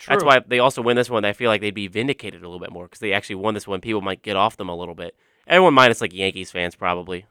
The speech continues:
Speaker 1: I'd say.
Speaker 2: I feel like having Trey Mancini and Dusty, or, eh, kinda Dusty Baker,
Speaker 1: Trey,
Speaker 2: but
Speaker 1: Trey Mancini mainly.
Speaker 2: Yeah, I feel like having him kind of makes them more likable. Um, I, I'd like to see Christian Vasquez get a ring. That'd be kinda cool. The, uh, Red Sox catcher that we dealt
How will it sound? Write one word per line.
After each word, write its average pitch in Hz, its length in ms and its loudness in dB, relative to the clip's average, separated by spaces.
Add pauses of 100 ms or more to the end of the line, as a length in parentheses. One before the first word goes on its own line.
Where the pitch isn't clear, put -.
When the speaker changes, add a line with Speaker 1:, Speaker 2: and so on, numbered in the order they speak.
Speaker 1:
I'd 95 180 -4
say. 87 340 -10
Speaker 2:
I 160 80 -12
feel 277 220 -12
like 240 200 -2
having 143 360 -4
Trey 135 320 -14
Mancini 135 640 -14
and 123 120 -16
Dusty, 131 360 -16
or, 131 260 -8 (440)
eh, 185 240 -8
kinda 127 280 -8
Dusty - 260 -18
Baker, - 120 -14
Speaker 1:
Trey, 143 160 4
Speaker 2:
but 131 140 -14 (140)
Speaker 1:
Trey 135 180 2
Mancini 98 380 -2
mainly. 85 340 -12 (160)
Speaker 2:
Yeah, 135 140 -6
I 139 40 -4
feel 214 160 -4
like 160 260 -2
having 147 360 0
him 139 260 -14
kind 131 280 -12
of 131 60 -18
makes 135 240 -18
them 143 120 -18
more 131 200 -14
likable. 151 540 -8 (480)
Um, 143 440 0 (180)
I, 80 100 -16 (240)
I'd 165 200 -4
like 160 220 -4
to 160 60 -20
see 156 200 -18
Christian 151 460 -16
Vasquez 147 560 -8
get 160 160 -16
a 160 40 -14
ring. 170 420 -14
That'd 147 160 -14
be 156 60 -20
kinda 151 260 -14
cool. 151 340 -16
The, 139 220 -16
uh, 135 160 -16
Red 143 240 -12
Sox 147 360 -4
catcher 139 320 -12
that 143 80 -14
we 139 120 -16
dealt 143 440 -8